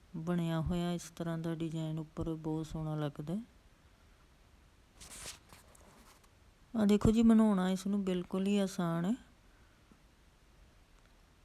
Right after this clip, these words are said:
ਬਸ ਇਸੇ ਤਰ੍ਹਾਂ ਹੀ ਆਪਾਂ ਵਾਰ-ਵਾਰ ਰਿਪੀਟ ਕਰਨਾ ਹੈ। ਤਿੰਨ ਵਾਰ ਆਪਾਂ ਇਸ ਤਰ੍ਹਾਂ ਮਟਰ ਮਾਲਾ ਬਣਾਵਾਂਗੇ ਤੇ ਜਿਹੜਾ ਆਪਾਂ ਕਰੋਸ਼ੀਆ ਕੀਤਾ ਹੋਇਆ, ਚਾਰ ਸਪੇਰੀ ਵੀਡਿੰਗ ਕੀਤੀ ਹੋਈ ਹੈ, ਉਸ ਦੇ ਨਾਲ ਆਪਾਂ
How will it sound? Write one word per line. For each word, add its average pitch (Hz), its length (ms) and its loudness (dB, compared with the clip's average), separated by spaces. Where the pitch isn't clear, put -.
ਬਸ 185 340 -4
ਇਸੇ 202 320 -2
ਤਰ੍ਹਾਂ 208 220 -2
ਹੀ 208 80 2
ਆਪਾਂ 190 280 -2
ਵਾਰ-ਵਾਰ 175 520 -2
ਰਿਪੀਟ 170 340 -6
ਕਰਨਾ 180 340 -4
ਹੈ। 262 60 -4
ਤਿੰਨ 185 220 -2
ਵਾਰ 190 340 0
ਆਪਾਂ 175 320 -4
ਇਸ 170 280 -8
ਤਰ੍ਹਾਂ 170 420 -6
ਮਟਰ 175 300 -4
ਮਾਲਾ 175 280 -2
ਬਣਾਵਾਂਗੇ 180 640 -4
ਤੇ 170 480 -6
ਜਿਹੜਾ 175 380 -4
ਆਪਾਂ 185 220 -4
ਕਰੋਸ਼ੀਆ 180 440 -4
ਕੀਤਾ 180 320 -6
ਹੋਇਆ, 175 300 -4
ਚਾਰ 170 280 -6
ਸਪੇਰੀ 175 360 -8
ਵੀਡਿੰਗ 170 360 -4
ਕੀਤੀ 175 300 -6
ਹੋਈ 175 320 -4
ਹੈ, 254 80 -6
ਉਸ 180 260 -10
ਦੇ 170 160 -6
ਨਾਲ 160 260 -6
ਆਪਾਂ 165 280 -8